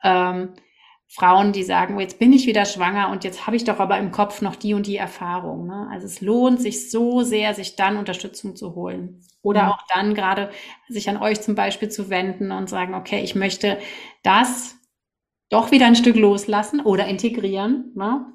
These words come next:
Speaker 1: um jetzt ganz neu nach vorne schauen zu können“, ne? Also
Speaker 2: Ja.
Speaker 1: das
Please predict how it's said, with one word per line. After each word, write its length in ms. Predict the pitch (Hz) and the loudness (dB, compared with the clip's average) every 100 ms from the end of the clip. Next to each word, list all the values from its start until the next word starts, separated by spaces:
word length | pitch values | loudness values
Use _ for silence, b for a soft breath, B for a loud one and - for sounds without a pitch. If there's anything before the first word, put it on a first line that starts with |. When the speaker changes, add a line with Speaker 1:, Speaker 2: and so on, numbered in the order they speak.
| _ _ | _ _
Speaker 1:
um 220 | 233 247 | 10 10
jetzt 240 | 214 - | 10 6
ganz 280 | 214 208 214 | 4 2 4
neu 400 | 226 220 226 214 | 4 6 6 4
nach 140 | 190 180 | 0 -4
vorne 320 | - 196 180 | -4 -4 -4
schauen 360 | - - - | -8 -8 -8
zu 160 | - - | -8 -10
können“, 400 | - 175 170 175 | -10 -6 -4 -4
ne? 180 | 185 214 _ - | -8 -10 _ -16
Also 160 | 185 202 | -10 -6
Speaker 2:
Ja. 140 | 190 - | -6 -8
Speaker 1:
das 300 | _ - _ | _ -20 _